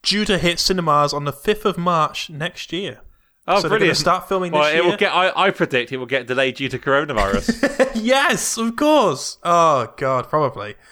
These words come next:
Speaker 1: Um, who gives a fuck about the Uncharted movie?
Speaker 2: <laughs>
Speaker 1: Honestly.
Speaker 2: No, but does anyone care about Uncharted anymore?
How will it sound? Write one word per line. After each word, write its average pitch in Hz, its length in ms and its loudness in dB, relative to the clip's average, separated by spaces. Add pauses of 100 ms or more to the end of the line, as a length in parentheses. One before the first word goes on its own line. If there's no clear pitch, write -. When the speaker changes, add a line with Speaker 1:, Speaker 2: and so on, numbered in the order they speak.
(320)
Speaker 1:
Um, 139 520 2 (560)
who 320 180 4
gives 285 180 2
a 254 80 4
fuck 214 320 0
about 170 200 2
the 139 100 0
Uncharted 143 480 0
movie? 117 320 -4 (380)
Speaker 2:
<laughs> - 360 -4
Speaker 1:
Honestly. 208 520 2
Speaker 2:
No, 214 60 -2
but 196 220 -6 (280)
does 220 120 4
anyone 262 200 2
care 254 140 2
about 208 280 2
Uncharted 208 460 -2
anymore? 101 400 -6